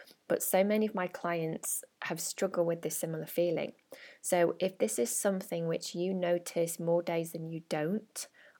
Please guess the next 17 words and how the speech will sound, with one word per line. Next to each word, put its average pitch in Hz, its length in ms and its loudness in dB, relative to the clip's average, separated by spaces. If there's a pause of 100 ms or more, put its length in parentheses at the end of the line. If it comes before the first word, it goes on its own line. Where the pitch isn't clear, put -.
I 165 60 -2
wanna 190 260 4
just 254 260 -2
invite 196 440 -2
you 170 140 -4
to - 140 -6
be - 240 -6
open, 196 680 0 (1300)
to - 80 -6
be 202 160 2
open 233 300 0
to - 100 -8
those 196 220 -2
feelings 170 520 -2
and 165 140 -4
those 165 160 -4
sensations 160 880 -6